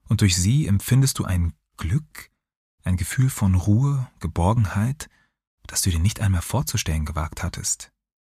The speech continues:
Sie glaubt an dich als Autor. Sie ist wundervoll.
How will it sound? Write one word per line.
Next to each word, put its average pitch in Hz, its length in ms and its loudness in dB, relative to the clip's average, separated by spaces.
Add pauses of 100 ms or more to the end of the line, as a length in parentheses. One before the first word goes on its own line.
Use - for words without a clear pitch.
(800)
Sie - 120 -6
glaubt 82 380 0
an 90 120 4
dich 85 200 -2
als - 140 -6
Autor. - 500 -6 (960)
Sie - 140 -2
ist - 200 2
wundervoll. 98 560 6